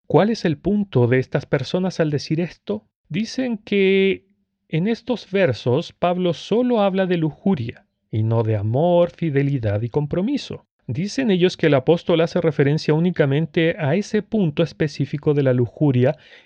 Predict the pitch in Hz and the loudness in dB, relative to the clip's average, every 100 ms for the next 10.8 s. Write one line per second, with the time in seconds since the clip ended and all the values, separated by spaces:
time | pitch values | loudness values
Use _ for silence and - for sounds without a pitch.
0 | - 107 113 175 214 175 165 147 127 - | -2 0 4 4 2 2 2 2 0 -2
1 | 143 131 135 117 - - 180 175 175 185 | 0 0 -2 -6 -8 -2 0 0 0 -2
2 | - - - 190 214 165 190 - _ _ | -4 -8 -2 0 2 0 -2 -6 _ _
3 | - 139 143 165 190 202 139 - 123 - | -2 2 2 2 0 -2 -2 -2 -4 -2
4 | 123 147 160 135 110 110 123 117 196 190 | -2 -2 -2 -2 -2 -4 -4 -4 -6 -6
5 | - - _ - 135 160 - 202 202 196 | -12 -20 _ -6 -2 -4 -2 -4 -4 -4
6 | - 180 170 196 202 190 - 180 - 180 | -2 0 0 -2 0 -2 -2 -4 -4 -2
7 | 180 - 220 - 131 _ 151 147 175 - | -4 -4 -6 -6 -10 _ -2 0 -2 0
8 | 240 262 208 208 202 220 220 165 139 147 | 0 0 0 0 -2 -2 -2 -2 0 0
9 | 196 - 151 185 190 151 131 123 120 - | -2 -2 0 2 0 0 0 0 -2 0
10 | 123 123 120 117 123 202 - 147 | 2 2 2 0 0 0 0 -4